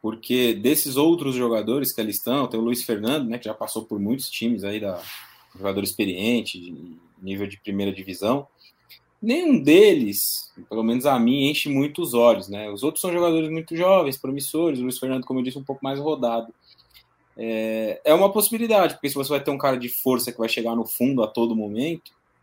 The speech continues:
você ter um jogador que, a partir do lado, possa te dar um volume de área em alguns momentos, possa aparecer junto com o Chay por dentro pra armar, possa aparecer na área com o Matheus Nascimento em vários momentos.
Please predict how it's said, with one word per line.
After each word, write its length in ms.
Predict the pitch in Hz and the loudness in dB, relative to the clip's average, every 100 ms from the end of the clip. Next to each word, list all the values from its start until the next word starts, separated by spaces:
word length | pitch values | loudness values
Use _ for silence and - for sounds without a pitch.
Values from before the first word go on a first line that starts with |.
| _ | _
você 240 | 139 - 131 | -4 -2 -2
ter 180 | - | 0
um 140 | 113 113 | 0 2
jogador 440 | 123 123 120 120 | 2 0 0 -2
que, 100 | 120 | -4
a 60 | 131 | -2
partir 440 | - 123 - 135 | 0 0 0 -4
do 140 | 131 120 | -2 0
lado, 540 | 107 127 180 143 - | 2 2 0 -2 -6
possa 480 | 113 113 117 - 147 | 0 0 0 -2 -2
te 180 | 147 151 | -2 -4
dar 140 | 135 | -2
um 160 | 139 147 | -2 -2
volume 400 | 143 160 131 120 | 2 2 4 2
de 160 | 127 156 | 0 0
área 320 | 139 131 127 | 0 0 -4
em 120 | 110 | -6
alguns 240 | 104 107 | -8 -8
momentos, 520 | 117 123 113 110 - _ _ _ _ | -4 -2 -2 -4 -10 _ _ _ _
possa 240 | 98 - | -2 -2
aparecer 480 | 107 101 101 - 107 | -2 -2 -2 -2 -4
junto 300 | 101 104 98 | -4 -8 -8
com 180 | - 104 | -6 -4
o 60 | 104 | -4
Chay 300 | - 104 101 | 0 0 0
por 220 | 110 95 | -4 -2
dentro 420 | 95 101 98 92 | -2 -2 -6 -8
pra 180 | 95 95 | -6 -4
armar, 420 | 98 98 98 98 _ - _ _ | -4 -4 -6 -8 _ -20 _ _
possa 220 | 101 104 | -4 -2
aparecer 440 | 101 101 101 107 98 | -2 -2 -2 -2 -2
na 120 | 107 | 0
área 340 | 110 104 98 | 0 0 -4
com 160 | 95 101 | -6 -6
o 40 | |
Matheus 300 | 98 98 95 | -6 -6 -8
Nascimento 560 | 95 95 127 113 98 101 | -6 -4 -2 -2 -4 -6
em 60 | |
vários 260 | 98 95 92 | -4 -4 -4
momentos. 520 | 110 104 98 98 - | -6 -4 -4 -6 -12